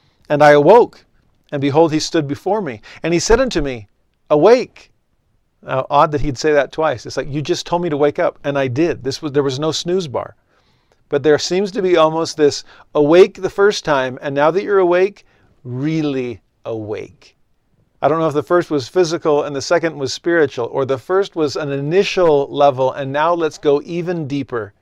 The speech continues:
Focus on this. It's not just King Benjamin telling his audience, "Don't trifle with my words."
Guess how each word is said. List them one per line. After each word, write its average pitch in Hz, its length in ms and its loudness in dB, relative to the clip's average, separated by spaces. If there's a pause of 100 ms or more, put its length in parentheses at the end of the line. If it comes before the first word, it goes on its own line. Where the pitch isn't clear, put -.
(400)
Focus - 760 4
on 131 260 -6
this. 117 440 -10 (720)
It's 135 180 -8
not 165 180 0
just 175 180 -2
King 175 200 -6
Benjamin 156 440 -2
telling 151 300 0
his 156 180 -2
audience, 135 420 4
"Don't 147 240 -2
trifle 143 440 0
with 131 160 -4
my 123 160 -6
words." 123 380 -6